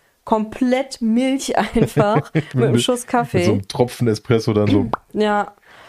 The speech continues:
Speaker 1: Und, äh, ansonsten, was er jetzt für sich entdeckt hat, ist so Chai Latte mit
Speaker 2: Okay.
Speaker 1: M-, Milch,
Speaker 2: In einem
Speaker 1: so.
Speaker 2: Workspace mit einem MacBook.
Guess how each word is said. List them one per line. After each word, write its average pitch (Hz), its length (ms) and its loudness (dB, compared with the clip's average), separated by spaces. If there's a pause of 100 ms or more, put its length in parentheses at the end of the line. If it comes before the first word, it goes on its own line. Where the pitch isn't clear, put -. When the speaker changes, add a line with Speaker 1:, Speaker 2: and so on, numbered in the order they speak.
(420)
Speaker 1:
Und, 208 540 -2
äh, 190 680 -2 (180)
ansonsten, 214 540 -2
was 202 140 0
er 254 100 0
jetzt 240 180 -4
für 269 100 -2
sich 233 200 -2
entdeckt 233 440 -2
hat, 226 160 -2
ist 214 180 -4
so 214 120 -2
Chai 214 360 -4
Latte 190 400 -2
mit 170 200 -4 (420)
Speaker 2:
Okay. 85 320 0
Speaker 1:
M-, 165 300 -4
Milch, 175 440 -2
Speaker 2:
In 92 100 0
einem 92 100 0
Speaker 1:
so. 95 60 2
Speaker 2:
Workspace 95 480 0
mit 92 100 -2
einem 90 160 -2
MacBook. - 320 -6